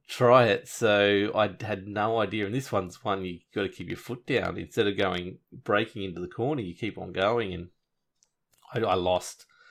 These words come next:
Like, I went in, I tried to undercut Jamie, um, because I know I'm better on colds than most people, so, or cold fronts anyway, and so I went in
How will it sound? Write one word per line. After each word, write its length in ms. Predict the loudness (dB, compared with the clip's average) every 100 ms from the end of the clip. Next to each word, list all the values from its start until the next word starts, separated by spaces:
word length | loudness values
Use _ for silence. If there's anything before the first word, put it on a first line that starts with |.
| _ -20 -20 -6
Like, 220 | -4 0
I 160 | 2 2
went 180 | 2 -2
in, 160 | -4
I 100 | -6
tried 240 | -2 -2 0
to 80 |
undercut 420 | -4 -6 -10 -12 -6
Jamie, 500 | -4 -4 -6 -8 -10 -20 -14 -6
um, 480 | -2 -2 -4 -8 -18 _ _ _ _ _ _ _
because 220 | -10 -4 -2
I 80 |
know 180 | 0 0
I'm 80 | 0
better 260 | -2 -2 -6
on 120 | -10
colds 460 | -4 0 0 -2 -8
than 100 | -8
most 260 | -8 -10
people, 340 | -10 -10 -8 -10
so, 380 | -6 -2 0 0
or 220 | -2 -6
cold 300 | -2 -2 -2
fronts 360 | -4 -4 -6 -8
anyway, 440 | -6 -4 -4 -6
and 120 | -8
so 160 | -4 -2
I 40 |
went 180 | -2 -2
in 200 | -4 -8